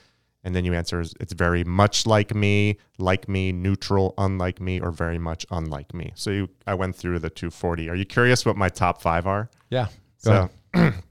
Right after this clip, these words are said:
Speaker 1: I kinda want you guys to do it too, um, and I'm, I'd just like to see where you fall into it. Maybe we could actually, we could stop this and do it now, and, and you can share them.
Speaker 2: Yeah, let's do it.
Speaker 1: Let's do it. Let's pause. It'll take about ten minutes.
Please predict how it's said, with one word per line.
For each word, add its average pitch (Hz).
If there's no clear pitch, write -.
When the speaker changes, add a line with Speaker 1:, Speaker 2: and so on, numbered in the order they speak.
Speaker 1:
I -
kinda 175
want 131
you 120
guys 95
to 87
do 90
it 87
too, 85
um, 87
and 92
I'm, 95
I'd 98
just 104
like 101
to 95
see 90
where 85
you 85
fall 82
into 82
it. 92
Maybe 208
we 165
could 117
actually, 98
we 85
could 87
stop -
this -
and 87
do 87
it 80
now, 92
and, 87
and 92
you 87
can 80
share 110
them. 85
Speaker 2:
Yeah, 120
let's 95
do 110
it. 90
Speaker 1:
Let's 101
do 104
it. 113
Let's 110
pause. 90
It'll 107
take 135
about 117
ten 104
minutes. -